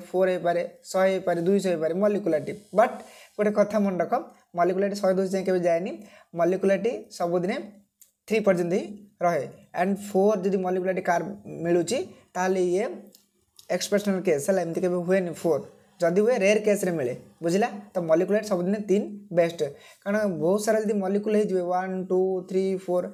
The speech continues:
ଏମାନେ ଭଲକି କୋଲାଜେନ୍ ଧକ୍କା ଭଲକି ହେଇ-, ହେ-, ହୁଅନ୍ତିନି। ଇଏ କେତେବେଳେ ଆକୁ ବାଡ଼େଇବ, ନହେଲେ ତ ଇଏ ଯାଇ କେତେବେଳେ ଆକୁ ବାଡ଼େଇବ, ଇଏ ଯାଇ କେତେବେଳେ ଏଇଠି ବାଡ଼େଇବ, ତ ଏମିତି ଭାଇ ଠିକ୍ ଭାବେ କୋଲାଜେନ୍ ହବନି। ଆଉ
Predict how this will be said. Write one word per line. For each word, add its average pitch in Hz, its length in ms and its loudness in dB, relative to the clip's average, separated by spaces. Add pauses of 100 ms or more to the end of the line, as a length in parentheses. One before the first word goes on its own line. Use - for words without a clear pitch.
(300)
ଏମାନେ 180 240 0
ଭଲକି 170 440 0
କୋଲାଜେନ୍ 185 460 2
ଧକ୍କା 170 300 2
ଭଲକି 196 300 2
ହେଇ-, 165 240 -4
ହେ-, 160 260 -2
ହୁଅନ୍ତିନି। 160 440 -2 (340)
ଇଏ 175 80 -6
କେତେବେଳେ 180 240 2
ଆକୁ 160 200 0
ବାଡ଼େଇବ, 196 300 2 (400)
ନହେଲେ 180 200 0
ତ 196 120 2
ଇଏ 185 220 2
ଯାଇ 180 160 0
କେତେବେଳେ 185 240 2
ଆକୁ 170 180 -2
ବାଡ଼େଇବ, 196 320 2
ଇଏ 190 160 0
ଯାଇ 185 140 -2
କେତେବେଳେ 180 240 2
ଏଇଠି 180 160 2
ବାଡ଼େଇବ, 185 320 0
ତ 208 80 -2
ଏମିତି 180 220 0
ଭାଇ 190 200 2 (440)
ଠିକ୍ 220 140 0
ଭାବେ 226 200 0
କୋଲାଜେନ୍ 190 420 4
ହବନି। 165 180 -2
ଆଉ 165 100 0